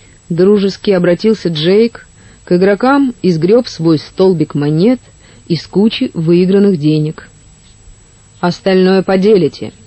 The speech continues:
кивнул он на деньги, которые фермер благоразумно оставил на столе. «Спасибо, Джейк». «Пока, Джейк, до встречи». «Мог бы убить его,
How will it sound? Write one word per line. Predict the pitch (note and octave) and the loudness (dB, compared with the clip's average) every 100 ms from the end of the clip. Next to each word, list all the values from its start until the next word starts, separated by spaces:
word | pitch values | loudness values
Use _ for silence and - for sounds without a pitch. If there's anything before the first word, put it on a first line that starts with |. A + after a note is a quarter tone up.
| - _ - - - _ | -20 _ -20 -20 -20 _
кивнул | - E3+ F#3 F#3 | -2 0 2 2
он | F3+ F3 | 2 2
на | F3 | 2
деньги, | E3+ F#3+ F#3 F3 | 2 2 0 -2
которые | E3+ E3+ E3 D#3 | -2 0 0 0
фермер | - F3+ F3 F3 D#3+ - - | 0 0 0 -2 -6 -16 -10
благоразумно | D#3 F3 F3+ F3+ E3+ G#3 F#3 - | -4 -2 0 0 2 2 2 -2
оставил | E3+ - F3+ E3+ E3+ | -10 -6 -2 0 0
на | E3 | -2
столе. | D#3+ - D#3 C#3+ B2 - _ - - _ _ - - | -4 -6 -4 -4 -8 -16 _ -20 -20 _ _ -20 -20
«Спасибо, | - - F3+ - C4+ A#3 | -12 -6 -6 -4 -2 -2
Джейк». | D3+ D#3+ D3 - - _ _ - _ _ _ _ _ _ _ - _ _ | -2 -2 -2 -4 -20 _ _ -20 _ _ _ _ _ _ _ -20 _ _
«Пока, | F#3 F#3 A3 | -4 -2 0
Джейк, | F3+ E3 C#3 | 2 0 0
до | D3+ | -4
встречи». | - - F3 D#3+ - - _ _ _ _ - - - - _ _ _ _ _ _ _ | -4 -2 -2 -2 -10 -16 _ _ _ _ -20 -20 -20 -20 _ _ _ _ _ _ _
«Мог | G3+ B3+ A3 | 0 2 4
бы | A#3 | 2
убить | G3+ C4 - | 4 2 0
его, | D3 A#2+ | -4 -4